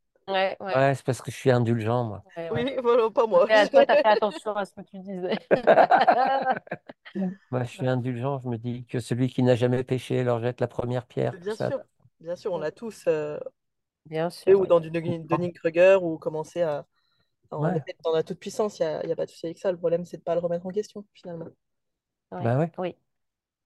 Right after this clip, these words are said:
Speaker 2: Si on revient au, au théâtre, moi, je vois une autre raison, euh, d'amener le, le théâtre à l'hypnose,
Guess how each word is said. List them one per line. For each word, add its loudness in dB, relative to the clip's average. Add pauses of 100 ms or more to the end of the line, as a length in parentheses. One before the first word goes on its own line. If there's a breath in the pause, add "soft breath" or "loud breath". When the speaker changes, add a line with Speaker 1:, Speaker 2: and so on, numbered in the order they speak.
(520 soft breath)
Speaker 2:
Si 2
on 8
revient 6
au, 4 (160)
au 4
théâtre, 2
moi, 2
je -6
vois 2
une -2
autre -4
raison, -6
euh, -4
d'amener -2
le, -2
le -6
théâtre -4
à 0
l'hypnose, -4